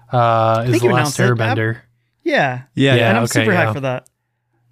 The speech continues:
Speaker 1: We recorded that last night, and
Speaker 2: Oh, boy.
Speaker 1: let's just say there's a reason why my voice sounds like the way it does.
Speaker 2: <laughs> It sounds
Speaker 3: Oh,
Speaker 2: all
Speaker 3: shit.
Speaker 2: hoarse.
Speaker 1: Right
Speaker 2: <laughs>
Speaker 1: now.
Speaker 3: Lots of
Speaker 2: How could there
Speaker 3: screaming.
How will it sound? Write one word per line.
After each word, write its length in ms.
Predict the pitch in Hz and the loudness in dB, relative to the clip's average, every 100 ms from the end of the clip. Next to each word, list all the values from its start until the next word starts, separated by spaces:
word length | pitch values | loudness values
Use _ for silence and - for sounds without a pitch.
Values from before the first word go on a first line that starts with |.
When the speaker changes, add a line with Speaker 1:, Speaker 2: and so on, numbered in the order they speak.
| - 135 - | -14 -12 -4
Speaker 1:
We 160 | 139 143 | 0 2
recorded 400 | 143 131 135 127 | 0 0 0 0
that 120 | 117 123 | 0 0
last 420 | 120 117 113 - | 0 0 -2 -2
night, 420 | 123 123 107 110 | 0 0 -2 -4
and 540 | 113 110 107 107 104 107 _ _ _ | -2 -2 0 -2 -4 -8 _ _ _
Speaker 2:
Oh, 120 | 135 139 | -6 -4
boy. 360 | 123 139 123 - _ _ - | -2 -2 -4 -8 _ _ -2
Speaker 1:
let's 200 | 185 - | -2 0
just 200 | 214 - | -2 0
say 180 | 190 | 0
there's 220 | 185 185 165 | 2 0 2
a 80 | |
reason 340 | 160 165 156 156 | 2 2 2 0
why 160 | 147 | 0
my 180 | 147 147 | 0 0
voice 280 | 135 139 131 | 2 2 0
sounds 460 | - 139 135 131 127 | -2 0 0 0 0
like 200 | 131 127 | -2 0
the 100 | 131 | 0
way 240 | 131 127 | 2 4
it 140 | 127 123 | 2 0
does. 260 | 123 120 | 0 0
Speaker 2:
<laughs> 300 | 113 107 - - - | -2 -2 -4 -4 -2
It 60 | 185 | -2
sounds 260 | - 185 | 0 0
Speaker 3:
Oh, 60 | 208 | 2
Speaker 2:
all 140 | 180 | 0
Speaker 3:
shit. 160 | - 196 | 0 0
Speaker 2:
hoarse. 420 | 127 127 359 349 | 2 2 0 -2
Speaker 1:
Right 0 | |
Speaker 2:
<laughs> 60 | 127 | -2
Speaker 1:
now. 380 | - 117 113 110 | -2 -2 -4 -6
Speaker 3:
Lots 100 | 104 | -8
of 480 | - - - - | -12 -12 -12 -8
Speaker 2:
How 120 | 139 147 | -2 0
could 20 | |
there 80 | 156 | 0
Speaker 3:
screaming. 420 | - 156 131 113 | 2 2 2 0